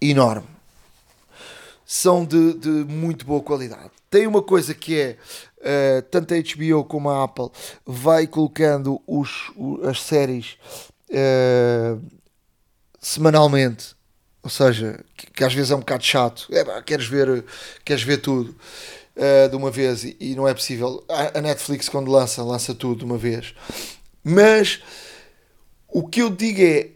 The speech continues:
a Netflix tem tanta coisa, tanta coisa, tanta coisa, que tu queres escolher, eh,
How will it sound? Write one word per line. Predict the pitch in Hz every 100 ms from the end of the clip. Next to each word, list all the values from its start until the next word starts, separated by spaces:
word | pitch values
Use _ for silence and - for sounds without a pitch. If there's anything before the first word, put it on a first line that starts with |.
| -
a | 165
Netflix | 196 202 160 160 -
tem | 156 139
tanta | - 185 190 170 160
coisa, | 131 120 110 117 - _ _
tanta | 160 170 160 139
coisa, | - 113 107 127 - _
tanta | 185 175 165
coisa, | - 151 147 139
que | -
tu | 160
queres | 156 180 -
escolher, | - - - 156 147 139 120 113 _ _ - _ _ 349
eh, | 135 127